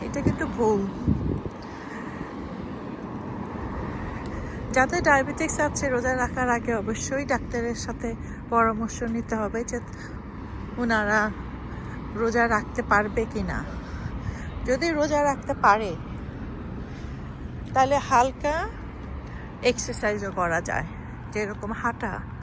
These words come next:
হাঁটাটা কিন্তু খুবই ভালো স্বাস্থ্যের জন্য, এবং ইয়োগা, পালাচে, এ সমস্ত কিন্তু এক্সারসাইজ করা যায়। সারাদিন শুয়ে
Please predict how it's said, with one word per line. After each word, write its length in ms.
হাঁটাটা 420
কিন্তু 300
খুবই 320
ভালো 400
স্বাস্থ্যের 360
জন্য, 440
এবং 300
ইয়োগা, 560
পালাচে, 720
এ 60
সমস্ত 500
কিন্তু 420
এক্সারসাইজ 640
করা 320
যায়। 240
সারাদিন 600
শুয়ে 540